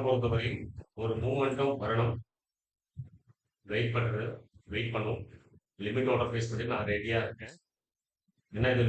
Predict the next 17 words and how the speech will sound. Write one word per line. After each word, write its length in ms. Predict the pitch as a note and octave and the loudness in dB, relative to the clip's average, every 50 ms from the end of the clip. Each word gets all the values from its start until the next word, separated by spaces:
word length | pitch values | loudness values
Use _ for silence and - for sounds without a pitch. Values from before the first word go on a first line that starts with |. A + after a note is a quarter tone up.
| A2+ A#2 C3 | 4 4 4
லோவர் 280 | D3 D#3 D#3+ E3 D#3+ D#3+ | 4 4 4 4 4 2
லோ 60 | D#3+ D3+ D#3 - - _ _ _ _ _ - | 2 2 0 -2 -6 _ _ _ _ _ 0
ஃபார்மேஷன். 560 | G#2+ G#2+ A2 A#2+ B2 A#2 A#2+ A#2 B2 A#2 - - - - - _ _ - _ _ _ _ _ _ _ _ _ _ _ _ _ - _ _ | 2 2 2 4 4 4 4 4 4 2 2 0 -10 -18 -20 _ _ -20 _ _ _ _ _ _ _ _ _ _ _ _ _ -20 _ _
டோட்டலா 300 | - A2 - A#2+ - G#2+ B2 A#2+ A2+ | -10 -8 -4 0 2 2 2 2 2
பாத்தீங்கன்னா 440 | A2 A2 - A2+ A2 - - - - - - - _ _ _ _ _ _ _ _ - - - | 0 0 -2 0 0 0 0 -2 -6 -10 -16 -20 _ _ _ _ _ _ _ _ -10 -4 0
லோவர் 300 | A#2+ - C#3 C#3+ C#3 C#3 | 2 4 4 4 4 2
லோ 60 | C3 B2+ A#2 | 2 2 0
ஃபார்மேஷன். 560 | A2+ A2 A2 A2 A2 G#2+ - - B2 - - - - - _ - - _ - - G#2+ | 0 -2 -2 -2 -2 -4 -6 -6 -6 -8 -8 -10 -14 -18 _ -20 -20 _ -12 -6 2
ஆனா 120 | A#2 A#2 A#2 A2+ | 4 4 4 4
இருந்தாலும் 340 | A2+ A#2+ C3 C3 C3+ C#3 B2 | 4 4 4 6 6 4 4
எனக்கு 200 | A#2+ A#2 A2+ A2 | 2 2 2 0
அப்சைடுக்கான 520 | A2+ - - D3 C#3+ C#3+ C3+ B2+ A#2+ A2 - A2 | 0 -2 -2 -2 -2 0 0 2 2 2 0 -2
மூமெண்டம் 420 | A2+ A2 A2 G#2+ - G#2 G2+ - B2+ | -4 -6 -8 -10 -10 -12 -8 -4 -4
தான் 140 | - - - _ _ _ _ _ _ _ _ _ _ _ G#2+ | -4 -4 -8 _ _ _ _ _ _ _ _ _ _ _ -6
எனக்கு 200 | G#2+ A2+ A2+ A2+ A2 | -4 -2 0 0 0
தெரியுது. 300 | G#2 G#2 G#2 G#2 A2+ A#2+ - - - - _ _ _ _ _ _ _ _ _ _ _ _ _ _ _ _ _ _ _ _ G2+ G#2+ | 0 -2 -2 -2 -4 -6 -10 -12 -14 -20 _ _ _ _ _ _ _ _ _ _ _ _ _ _ _ _ _ _ _ _ -2 -2
எயிட்டி 220 | A2+ A#2 B2 | 0 0 0